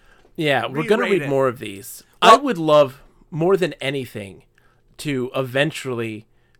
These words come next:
Speaker 1: talk to Russell Gins, uh, A K A Clyde Bosco, because one, I'd love to talk about these after we've read, like, the, a big majority of them, but two, to also talk
Speaker 2: He wrote
Speaker 1: about Castle Infinity.
Speaker 2: He wrote five of them, am I correct?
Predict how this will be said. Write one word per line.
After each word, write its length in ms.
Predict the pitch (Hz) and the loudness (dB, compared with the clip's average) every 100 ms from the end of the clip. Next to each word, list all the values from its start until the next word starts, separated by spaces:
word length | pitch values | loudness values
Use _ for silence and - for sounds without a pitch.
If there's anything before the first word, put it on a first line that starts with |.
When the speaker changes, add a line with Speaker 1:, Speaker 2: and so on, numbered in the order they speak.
| _ | _
Speaker 1:
talk 360 | - 151 139 - | -2 0 -2 -6
to 100 | 123 | -8
Russell 300 | 123 - 120 | -6 -8 -12
Gins, 720 | 113 113 104 101 107 - - _ _ _ _ _ _ - - | -8 -8 -8 -10 -16 -20 -20 _ _ _ _ _ _ -20 -12
uh, 300 | - 127 110 107 | -6 -4 -6 -6
A 120 | 131 | -6
K 300 | 131 143 113 | -6 -8 -8
A 40 | 107 | -10
Clyde 360 | - 127 120 | -6 -6 -4
Bosco, 600 | 113 113 120 - 107 98 - _ _ | -4 -4 -6 -10 -12 -12 -18 _ _
because 320 | 139 165 - | -6 -6 -6
one, 500 | 143 160 180 151 123 - 131 | -6 0 2 2 -2 -6 -10
I'd 140 | 120 | -8
love 320 | 117 131 139 | -8 -4 -2
to 80 | 135 | -4
talk 280 | 120 135 117 | -2 -2 -2
about 280 | 110 110 - | -8 -10 -10
these 240 | 104 104 | -14 -12
after 260 | - 123 123 | -12 -12 -14
we've 160 | 107 - | -16 -8
read, 340 | 120 120 110 | -4 -4 -6
like, 280 | 113 - - _ _ _ _ | -12 -14 -20 _ _ _ _
the, 160 | 139 120 120 | -12 -12 -8
a 80 | 135 | -8
big 220 | 123 117 | -8 -8
majority 380 | 117 107 127 160 | -10 -6 -6 -6
of 80 | 131 | -6
them, 220 | 117 117 _ _ _ _ | -10 -10 _ _ _ _
but 140 | - 127 | -14 -8
two, 160 | 160 | -6
to 100 | 120 | -4
also 240 | 110 123 120 | -4 -4 -8
talk 220 | 175 208 | -8 -10
Speaker 2:
He 60 | 208 | -8
wrote 80 | 226 | -8
Speaker 1:
about 160 | 107 | -10
Castle 320 | 117 117 - | -10 -12 -12
Infinity. 480 | 117 113 113 101 113 - | -14 -12 -14 -14 -16 -16
Speaker 2:
He 120 | 214 | -10
wrote 280 | 202 233 - | -6 -6 -8
five 340 | - 190 208 | -6 -2 -2
of 140 | 123 107 | -4 -14
them, 160 | 107 | -16
am 120 | 113 117 | -14 -12
I 80 | |
correct? 460 | 123 139 147 - | -12 -10 -10 -12